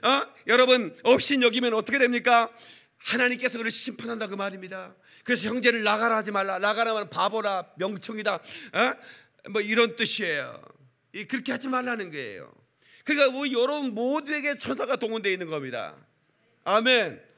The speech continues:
천사를 동원시키는 주 이름으로 축원합니다. 사업하다가 사업 자금이 부족하면 천사는, 에? "오천만 원 가지고 올지어다." 하면 명령해봐, 믿음으로. 여러분, 이렇게 해가지고요,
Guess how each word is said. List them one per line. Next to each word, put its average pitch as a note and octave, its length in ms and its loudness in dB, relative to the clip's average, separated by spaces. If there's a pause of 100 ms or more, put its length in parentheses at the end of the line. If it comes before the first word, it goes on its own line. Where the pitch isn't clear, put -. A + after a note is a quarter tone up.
(280)
천사를 C4+ 440 2
동원시키는 C4+ 500 4
주 B3 80 -2
이름으로 C4 220 4
축원합니다. G#3+ 680 0 (360)
사업하다가 C4+ 560 0
사업 C4 300 0
자금이 B3+ 260 0
부족하면 A#3+ 680 2 (280)
천사는, C4 640 2 (280)
에? B3+ 280 4
"오천만 C4 460 0
원 C4 100 0
가지고 A#3+ 340 0
올지어다." B3 420 2
하면 B3 180 -4
명령해봐, C#4+ 580 2
믿음으로. G3+ 540 -6 (520)
여러분, C#4+ 280 8
이렇게 B3 320 2
해가지고요, C#4+ 640 4